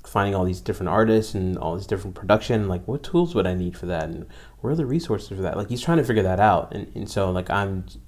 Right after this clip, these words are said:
I'm taking that opportunity to kinda share more and more with him about what I know about that.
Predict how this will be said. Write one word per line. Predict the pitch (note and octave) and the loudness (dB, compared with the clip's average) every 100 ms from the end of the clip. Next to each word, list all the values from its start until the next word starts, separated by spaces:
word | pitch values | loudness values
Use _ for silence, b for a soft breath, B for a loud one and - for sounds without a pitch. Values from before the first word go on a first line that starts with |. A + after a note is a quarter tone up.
| b b b b - | b b b b 2
I'm | A#2+ A#2+ | 2 4
taking | B2+ G#2+ F#2+ F2+ - - | 4 4 0 0 -4 2
that | G2 F#2+ | 6 6
opportunity | F#2 - - F#2+ | 4 2 0 0
to | F2 F#2+ | 0 -2
kinda | G2+ F2 | -2 -2
share | - G#2+ G#2 G2 | 0 2 4 4
more | F#2+ F#2+ | 2 2
and | F#2 | 2
more | F#2 G2 | 2 2
with | F#2+ | 0
him | F#2+ | -2
about | F#2 E2+ - | 0 0 0
what | F2+ F2 | -2 -2
I | F2 | -2
know | F2+ G2+ | -2 0
about | A2 A#2 | 0 4
that. | D3+ D#3+ | 4 2